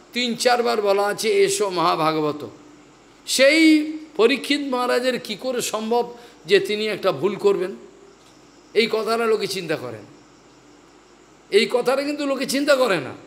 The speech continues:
যে পরীক্ষিত মহারাজের জন্ম হলো বৈষ্ণব বংশে, যেখানে পূর্ণ কৃপা ভগবানের বিরাজমান, যে পরীক্ষিত মহারাজ মাত-, মাতৃগর্ভে থাকাকালীন অবস্থায় ভগবানের দর্শন পেয়েছিলেন, সেই পরীক্ষিত মহারাজ কি করে ভুল করতে পারে?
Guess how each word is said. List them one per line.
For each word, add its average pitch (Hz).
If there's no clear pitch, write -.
যে 185
পরীক্ষিত 233
মহারাজের 226
জন্ম 196
হলো 226
বৈষ্ণব 208
বংশে, 170
যেখানে 185
পূর্ণ 311
কৃপা 240
ভগবানের 226
বিরাজমান, 190
যে 202
পরীক্ষিত 233
মহারাজ 214
মাত-, -
মাতৃগর্ভে 226
থাকাকালীন 220
অবস্থায় 208
ভগবানের 196
দর্শন 214
পেয়েছিলেন, 165
সেই 302
পরীক্ষিত 294
মহারাজ 285
কি 254
করে 285
ভুল 226
করতে 180
পারে? 117